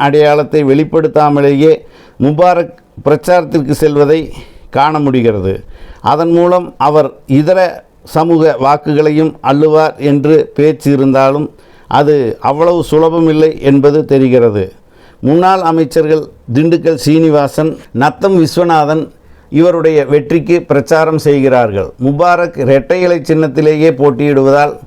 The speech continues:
மார்க்சிஸ்ட் வேட்பாளருக்கு சவால் காட்டுகிறார். தொகுதியில் எம் எல் ஏ-வாக இருந்த மார்க்சிஸ்ட் பாலபாரதி இத்தேர்தலில் போட்டியிட்டிருந்தால் நன்றாக இருக்கும் என்பது தி மு கவினரின்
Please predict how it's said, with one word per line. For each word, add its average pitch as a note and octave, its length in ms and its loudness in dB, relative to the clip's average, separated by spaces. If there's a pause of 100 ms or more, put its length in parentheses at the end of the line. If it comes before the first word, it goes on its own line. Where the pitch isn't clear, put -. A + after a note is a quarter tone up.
(420)
மார்க்சிஸ்ட் E3 540 -4
வேட்பாளருக்கு D3+ 680 0 (100)
சவால் D3+ 520 -2
காட்டுகிறார். A#2+ 600 0 (220)
தொகுதியில் F3 520 0 (220)
எம் D3 140 0
எல் F3 140 0
ஏ-வாக E3+ 400 2
இருந்த D3+ 320 0 (260)
மார்க்சிஸ்ட் D3+ 500 -2 (100)
பாலபாரதி D3 640 0 (460)
இத்தேர்தலில் E3 760 0
போட்டியிட்டிருந்தால் D3+ 880 0
நன்றாக D3 540 0
இருக்கும் D3 420 0
என்பது C#3 380 2 (220)
தி D3+ 220 0
மு E3 140 2
கவினரின் D3 600 0